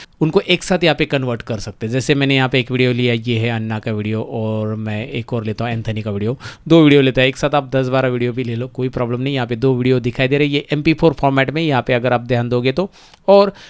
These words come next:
मैं इसे कन्वर्ट करना चाहता हूँ, यहाँ पे देखिए convert to all option दिखाई दे रहा है। यहाँ पे फिलहाल है एवीआई में कन्वर्ट होगा ये, अगर मैं यहाँ पे ये ऑप्शन रखूँगा तो। अगर मैं यहाँ पे क्लिक करता हूँ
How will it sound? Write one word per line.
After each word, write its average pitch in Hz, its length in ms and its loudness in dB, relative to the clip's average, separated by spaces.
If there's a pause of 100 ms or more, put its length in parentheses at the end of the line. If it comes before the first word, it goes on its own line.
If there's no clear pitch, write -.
(140)
मैं 170 220 4
इसे 175 180 0
कन्वर्ट 160 320 0
करना 151 220 2
चाहता 135 200 0
हूँ, 151 80 0
यहाँ 135 120 2
पे 139 120 0
देखिए 123 320 -2 (160)
convert 147 380 -2
to 151 140 0
all 139 240 2
option - 180 -6
दिखाई 139 240 -2
दे 170 120 0
रहा 165 80 0
है। - 340 -12
यहाँ 143 100 2
पे 156 120 -2
फिलहाल 160 280 2
है 175 120 0 (100)
एवीआई 156 360 4
में 156 140 -2
कन्वर्ट 131 360 -4
होगा 123 180 0
ये, 147 180 2
अगर 127 240 0
मैं 127 140 -2
यहाँ 113 360 -2
पे 123 80 0
ये 117 220 -2
ऑप्शन 120 440 -4 (460)
रखूँगा 127 400 -2
तो। - 120 -12
अगर 127 240 -2
मैं 143 100 -2
यहाँ 131 140 0
पे 139 80 -4
क्लिक 151 280 -4
करता 147 220 0
हूँ - 80 -4